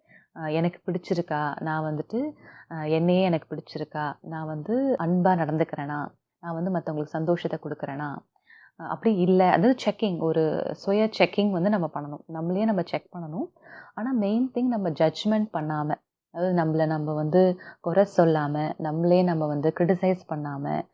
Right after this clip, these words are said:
நம்மளே நம்ம மட்டம் தட்டாம, ஒரு ரொம்ப ஹானஸ்டா, ஒரு அன்பு நிறைந்ததா நம்ம கிட்ட ஒரு உரையாடல் நம்ம நடத்தணும். Having a conversation with yourself or having a dialogue with yourself.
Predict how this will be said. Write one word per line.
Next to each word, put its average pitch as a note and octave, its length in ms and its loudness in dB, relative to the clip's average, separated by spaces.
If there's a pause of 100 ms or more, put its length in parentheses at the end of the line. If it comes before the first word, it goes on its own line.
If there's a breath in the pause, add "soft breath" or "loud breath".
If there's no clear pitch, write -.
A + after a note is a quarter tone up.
(200 soft breath)
நம்மளே E3 320 0
நம்ம E3 220 0
மட்டம் F3 480 -2
தட்டாம, D3+ 460 -2 (380 loud breath)
ஒரு F#3 160 2
ரொம்ப F#3+ 440 2
ஹானஸ்டா, E3+ 680 -4
ஒரு D3+ 260 -4
அன்பு F#3+ 360 0
நிறைந்ததா E3+ 480 2
நம்ம D#3+ 220 -2
கிட்ட D#3+ 300 -10
ஒரு E3 260 -4
உரையாடல் E3+ 480 4
நம்ம D#3+ 180 0
நடத்தணும். C#3+ 420 -6 (1080)
Having E3+ 300 0
a F3 160 0
conversation D#3 760 -4 (100)
with F3 160 -2
yourself D#3 420 -4 (560 soft breath)
or G3 200 -4 (120)
having E3+ 300 0
a E3 80 2
dialogue D3+ 500 0
with D3 240 -8
yourself. - 220 -8